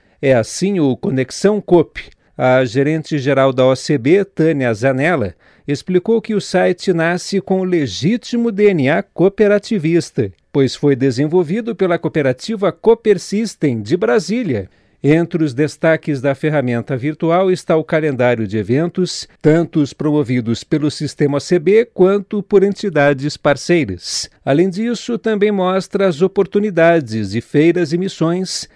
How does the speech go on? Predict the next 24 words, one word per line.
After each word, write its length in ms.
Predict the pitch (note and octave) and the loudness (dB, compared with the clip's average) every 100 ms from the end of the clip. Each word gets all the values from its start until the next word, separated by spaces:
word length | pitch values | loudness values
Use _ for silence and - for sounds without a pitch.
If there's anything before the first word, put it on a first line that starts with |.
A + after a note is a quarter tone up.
| _ | _
nacionais 840 | E3 F3+ E3+ - D#3+ D3 D#3 C3+ | -2 -2 -2 -2 -2 0 -2 -4
e 60 | A#2 | -4
internacionais, 1080 | A2+ - C3 D3+ - G3+ D#3+ D3 F3 - - _ _ _ | -4 -4 -4 -4 -4 -2 -2 -2 -4 -10 -12 _ _ _
com 160 | D#3+ F#3 | 0 2
os 140 | F3 | 2
respectivos 880 | F3+ F3+ - F#3+ - - F#3 G3 B2+ | 2 2 2 0 0 -6 -4 -2 -2
links 540 | A#2 C#3 G#3 G#3+ G#3+ | 0 2 0 -2 -6
para 200 | - F#3+ | -2 0
inscrição. 640 | G3 - A3 G#3+ - D3+ C#3 - _ _ - | 0 -2 -6 -4 0 0 -2 -10 _ _ -2
Também 360 | D3 C3 C3 | 0 2 0
é 40 | C3+ | 0
possível 600 | F3+ E3+ - A3+ G#3+ G#3 | -2 -4 -4 -6 0 0
encontrar 520 | F#3 F3 D3+ D#3+ D#3 | 0 -4 -4 -2 -2
informações 840 | D3+ D#3 D#3+ F3+ - F3 G3 E3 | -2 -4 -4 -4 -4 -2 -2 -2
a 80 | A#2+ | -2
respeito 500 | A#2+ A#2 - E3+ E3+ | -2 -4 -2 -2 -2
de 100 | A#2 | -2
ações 460 | A2+ - D3+ F3 - | -2 0 0 0 -2
para 220 | D3 C3 | 0 0
melhorar 440 | B2 C3 C3+ E3 | 0 0 2 2
a 80 | D#3+ | 0
competitividade 1300 | - D3 C3 D3+ D3+ C#3+ D3+ D#3+ D#3+ E3 D#3 C3+ E3 | -2 -4 -2 -6 -6 -8 -6 0 2 2 -2 -4 -4
do 160 | D#3+ | -4
cooperativismo 1160 | C#3+ E3 F3+ E3 D#3 D3 F3 C3+ C#3+ D3 D3 D#3 | -4 -2 -2 0 -2 -2 -4 -2 -2 -2 -2 -4